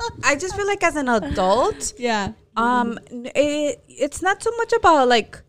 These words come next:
Speaker 1: the presents part. It's about,
Speaker 2: No.
Speaker 1: like, being, like, to, at least to me,
Speaker 2: Yeah.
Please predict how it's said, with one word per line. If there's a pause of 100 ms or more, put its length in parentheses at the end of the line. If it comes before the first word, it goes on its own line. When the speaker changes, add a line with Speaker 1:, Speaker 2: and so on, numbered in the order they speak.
(220)
Speaker 1:
the
presents
part.
It's
about,
Speaker 2:
No.
Speaker 1:
like,
being,
like,
to,
at
least
to
me,
Speaker 2:
Yeah.